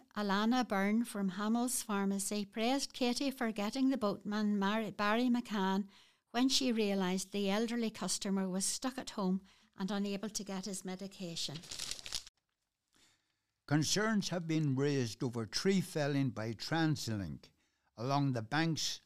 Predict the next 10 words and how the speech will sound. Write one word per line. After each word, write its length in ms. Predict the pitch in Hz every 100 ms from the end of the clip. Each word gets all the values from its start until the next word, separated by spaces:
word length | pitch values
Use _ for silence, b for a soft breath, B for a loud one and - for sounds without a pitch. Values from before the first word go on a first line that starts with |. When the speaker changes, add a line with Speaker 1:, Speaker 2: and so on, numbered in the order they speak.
| _
Speaker 2:
of 160 | 120 110
the 80 | 104
Cusher 460 | - - - 135
River, 480 | 127 151 131 92 - _ _ _ _ _ -
not 300 | 160 196 -
long 380 | 143 143 139 143 120
after 460 | 127 117 - 101
serious 800 | 95 - 147 147 131 117 113 -
flooding 640 | - 131 120 110 98 85 -
locally. 500 | 160 170 165 80 64